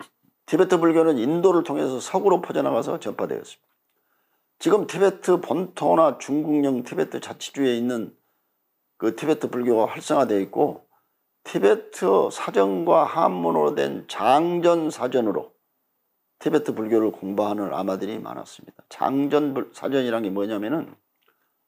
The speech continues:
어, 티베트어가 한자로, 한문으로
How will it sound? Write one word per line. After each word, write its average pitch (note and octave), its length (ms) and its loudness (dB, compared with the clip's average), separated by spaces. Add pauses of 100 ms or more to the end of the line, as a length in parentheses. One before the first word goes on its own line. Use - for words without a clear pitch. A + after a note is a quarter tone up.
(480)
어, F2+ 640 -10 (100)
티베트어가 E3+ 1300 2
한자로, E3+ 1300 2
한문으로 D#3+ 920 0